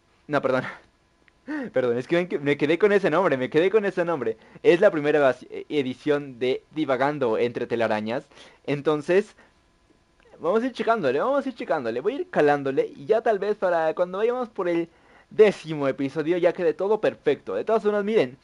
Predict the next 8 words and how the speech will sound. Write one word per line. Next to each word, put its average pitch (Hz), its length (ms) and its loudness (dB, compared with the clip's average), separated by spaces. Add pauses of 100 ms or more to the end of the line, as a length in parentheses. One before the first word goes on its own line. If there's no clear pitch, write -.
(300)
incluso 202 360 0
todavía 220 200 2
falta 190 240 -2
mejorar 135 300 0
muchos 139 200 -12
aspectos. - 640 -6 (180)
Falta 131 220 -6
mejorar 131 360 -2